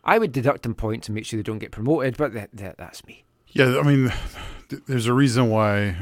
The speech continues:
Speaker 2: um, Bielsa is referred to as a loco.
Speaker 1: Hmm. We need to get a, a nickname for Mark Dos Santos.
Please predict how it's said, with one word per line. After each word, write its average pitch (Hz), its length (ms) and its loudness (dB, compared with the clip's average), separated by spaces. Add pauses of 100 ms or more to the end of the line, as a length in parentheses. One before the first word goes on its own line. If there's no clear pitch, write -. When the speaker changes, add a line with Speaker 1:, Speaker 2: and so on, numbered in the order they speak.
(160)
Speaker 2:
um, 101 440 -4 (140)
Bielsa 104 580 -4
is 95 140 -4
referred 98 320 -6
to 104 160 -2
as 90 140 -4
a 92 60 -2
loco. 90 500 -6 (260)
Speaker 1:
Hmm. 117 360 -2 (1500)
We 127 60 -4
need 175 80 -2
to - 100 -6
get - 120 -6
a, 120 320 0
a 98 100 -6
nickname 101 440 -4
for 90 160 -10
Mark 90 240 -8
Dos - 120 -14
Santos. - 680 -14